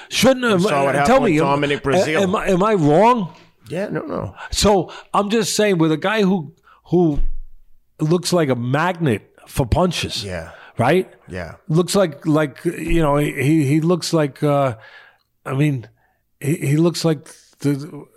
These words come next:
Speaker 1: if you walk through, you know, one of those static electricity machines and, and all that stuff s-, starts attaching to the shirt you're wearing because you're wearing a cotton shirt.
Speaker 2: Yeah.
Speaker 1: I mean,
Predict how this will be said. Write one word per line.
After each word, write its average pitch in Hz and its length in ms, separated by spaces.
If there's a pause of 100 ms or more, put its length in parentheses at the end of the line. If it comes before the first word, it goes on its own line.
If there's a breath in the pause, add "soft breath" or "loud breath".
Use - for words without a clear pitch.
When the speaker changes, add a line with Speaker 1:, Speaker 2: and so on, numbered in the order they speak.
(340)
Speaker 1:
if 135 200
you 139 100
walk 151 340
through, 156 420 (440 loud breath)
you 143 120
know, 143 160
one 139 260
of 143 80
those 139 460 (180 soft breath)
static 160 540
electricity 147 720
machines 117 640
and, 117 280 (200 loud breath)
and 139 360
all 147 200
that 143 160
stuff 143 260
s-, - 140 (120)
starts - 520
attaching 143 540
to 139 220 (260 loud breath)
the 123 120
shirt 185 320
you're 160 80
wearing 107 340
because 117 280
you're 127 100
wearing 135 240
a 123 60
cotton 143 380
shirt. 160 420
Speaker 2:
Yeah. 80 240 (320 loud breath)
Speaker 1:
I 135 80
mean, 147 240